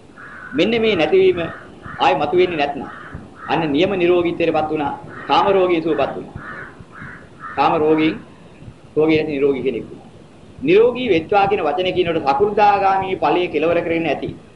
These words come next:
කාමරාග පටේපි කියන රෝගයෙන් නිදහස් වීමෙන් ලබන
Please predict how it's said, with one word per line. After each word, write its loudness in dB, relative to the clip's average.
කාමරාග 2
පටේපි 0
කියන 2
රෝගයෙන් 2
නිදහස් 0
වීමෙන් 0
ලබන 0